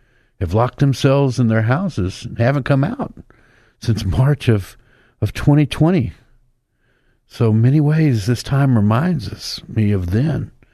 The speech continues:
But then the women came back from the tomb. And as Matthew chapter twenty-eight tells us,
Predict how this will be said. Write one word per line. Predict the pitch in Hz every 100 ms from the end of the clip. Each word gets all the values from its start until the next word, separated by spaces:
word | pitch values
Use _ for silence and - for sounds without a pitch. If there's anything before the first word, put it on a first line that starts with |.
| _ _ _ -
But | -
then | 139 135
the |
women | 117 120 117
came | - 104 90
back | 101 104 104
from | - -
the | -
tomb. | - 107 104 92 87 - _ _ _ _ _ _ _ -
And | 104
as | 98
Matthew | 98 123 117 - 107 85 - - _ _ _ _
chapter | - 117 -
twenty-eight | - 127 117 104 107 107 98 - _ _ _ _ _ -
tells | - 127 120
us, | 101 90 -